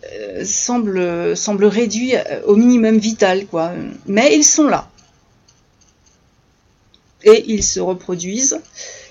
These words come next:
Euh, d'autres sont un petit peu plus perfectionnés, je dirais, mais, mais comme ils sont là, ça reste un espoir pour tous ceux qui, à ce jour, discutent de l'extinction de notre espèce,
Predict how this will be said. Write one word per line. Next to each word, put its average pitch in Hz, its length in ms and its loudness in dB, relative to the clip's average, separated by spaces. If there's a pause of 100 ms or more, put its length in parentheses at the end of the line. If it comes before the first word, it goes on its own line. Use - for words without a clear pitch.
(400)
Euh, 170 220 -2
d'autres 240 420 2
sont 214 300 -2
un 202 120 0
petit 202 240 2
peu 220 200 -4
plus 208 1400 -4
perfectionnés, 220 720 0
je 262 40 -4
dirais, 190 360 -2
mais, 226 320 -4 (1900)
mais 220 100 -2
comme 415 220 6
ils 320 60 6
sont 247 260 2
là, 233 220 4 (500)
ça 214 180 2
reste 294 220 2
un 240 140 0
espoir 233 520 2
pour - 140 -20
tous 220 160 -2
ceux 311 180 -2
qui, 220 240 -2
à 185 80 0
ce 185 160 -8
jour, 175 320 -6 (1000)
discutent - 580 0
de 262 100 0
l'extinction 233 680 0
de 247 60 0
notre 196 300 -4
espèce, - 720 -6